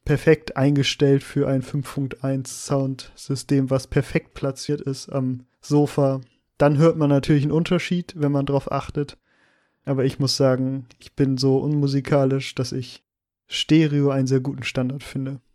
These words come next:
für beide Ohren. Und ich habe auch das Gefühl, dass man durch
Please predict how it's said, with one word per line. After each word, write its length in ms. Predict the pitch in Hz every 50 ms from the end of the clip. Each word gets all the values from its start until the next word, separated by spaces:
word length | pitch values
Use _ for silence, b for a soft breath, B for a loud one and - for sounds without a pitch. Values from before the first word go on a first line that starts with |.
| _ _
für 200 | - - 135 123
beide 340 | 123 131 127 127 135 127 -
Ohren. 300 | 139 135 131 139 143 - _ _ _ _ _ _ _
Und 180 | - 151 175 185
ich 140 | 185 - 196
habe 120 | 185 175
auch 140 | 156 160 160
das 200 | - 156 - -
Gefühl, 440 | - 151 - - - 170 160 156 147
dass 200 | 147 139 - -
man 360 | 143 139 135 135 139 135 123 - _ _ _ _ _ _ _ _ _ _ _ _ _
durch 480 | - 139 139 135 131 127 - - - -